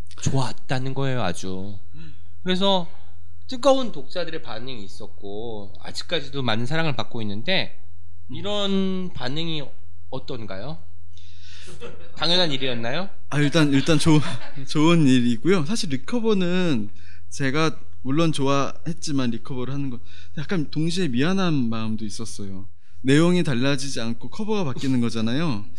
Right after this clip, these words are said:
Speaker 2: 그래서 혹여 이런 것이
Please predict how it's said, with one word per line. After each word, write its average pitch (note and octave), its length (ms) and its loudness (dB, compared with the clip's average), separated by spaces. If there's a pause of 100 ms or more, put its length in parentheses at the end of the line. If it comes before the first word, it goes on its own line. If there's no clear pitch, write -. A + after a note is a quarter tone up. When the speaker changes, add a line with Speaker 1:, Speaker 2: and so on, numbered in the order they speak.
(280)
Speaker 2:
그래서 D3 480 -2 (840)
혹여 - 340 -2
이런 C#3+ 280 2
것이 B2+ 720 0